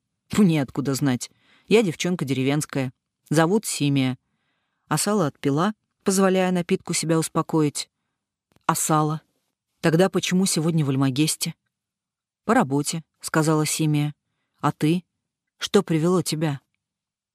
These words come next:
«По работе», — сказала Асала. «Тогда за работу?» Симия подняла стакан,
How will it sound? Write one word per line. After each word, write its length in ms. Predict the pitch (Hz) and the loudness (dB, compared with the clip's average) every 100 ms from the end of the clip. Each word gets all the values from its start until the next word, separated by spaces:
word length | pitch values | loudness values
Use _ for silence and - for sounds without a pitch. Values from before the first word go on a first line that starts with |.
| _ _ | _ _
«По 80 | 196 | -2
работе», — 480 | 202 127 127 - 160 _ _ _ | 0 -4 -8 -10 -12 _ _ _
сказала 520 | - 151 139 127 127 | -2 0 0 0 -2
Асала. 460 | 127 - 127 123 - _ _ _ _ _ _ _ _ _ _ | -2 -2 -2 -4 -10 _ _ _ _ _ _ _ _ _ _
«Тогда 340 | 151 147 147 147 | -2 0 2 2
за 120 | 147 | 2
работу?» 500 | 147 175 254 - 127 _ _ _ _ _ _ _ | 2 2 0 -2 -8 _ _ _ _ _ _ _
Симия 340 | - 220 208 | 2 4 4
подняла 400 | 156 147 156 151 | 2 0 2 2
стакан, 540 | 139 147 - 202 226 | 0 -4 0 0 0